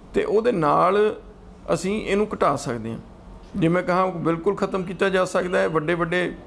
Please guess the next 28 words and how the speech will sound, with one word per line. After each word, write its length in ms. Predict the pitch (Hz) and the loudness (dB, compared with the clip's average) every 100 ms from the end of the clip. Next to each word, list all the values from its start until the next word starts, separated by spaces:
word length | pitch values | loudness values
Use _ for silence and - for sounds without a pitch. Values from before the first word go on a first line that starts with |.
| - | -8
ਦੇਸ਼ਾਂ 360 | 135 151 151 175 | 0 0 2 2
ਦੇ 100 | 180 | 2
ਵਿੱਚ 200 | 175 175 | 0 -2
ਵੀ 200 | 185 185 - - - - - | -4 -4 -8 -16 -18 -8 0
ਨਸ਼ਿਆਂ 380 | 151 156 180 | 2 2 0
ਨੂੰ 100 | 185 | 0
ਬਿਲਕੁਲ 240 | 175 180 196 | -2 0 0
ਖਤਮ 280 | 185 185 196 | 0 0 0
ਕੀਤਾ, 120 | 214 | 0
ਪਰ 180 | 220 220 226 | 2 0 0
ਘੱਟੋ 240 | 151 214 208 | 2 2 2
ਘੱਟ 120 | 196 | 0
ਮੈਂ 180 | 190 185 | 0 0
ਸਮਝਦਾ 580 | 196 202 196 202 196 - - - - - - | 0 0 0 0 0 -6 -18 -18 -20 -18 -10
ਸਾਨੂੰ, 720 | - 156 175 214 226 233 - - - - - - 180 180 | 0 2 4 2 2 0 -6 -16 -20 -20 -12 -2 2 2
ਅ, 20 | |
ਜਿਹੜਾ 260 | 165 202 | 2 4
ਹੈ 120 | 190 190 | 4 2
ਪ੍ਰੋਐਕਟਿਵਲੀ, 840 | 190 196 202 196 220 208 208 208 - - - - - - 170 170 175 175 | 2 2 2 0 0 2 2 0 -4 -14 -18 -18 -10 0 4 4 4 2
ਅ, 40 | |
ਸਿਰਫ 420 | 170 226 254 247 220 - 175 | 0 2 2 2 -4 -4 -6
ਸਾਡਾ 320 | - 202 220 | 0 2 2
ਕੀ 160 | 220 226 | 0 -2
ਹੁੰਦਾ, 160 | 208 | -2
ਕਈ 240 | 202 208 208 | 2 0 2
ਵਾਰ 180 | 208 | 0
ਅਸੀਂ 160 | 196 202 | 0 -2
ਸਿਰਫ 360 | 180 208 202 | 0 0 2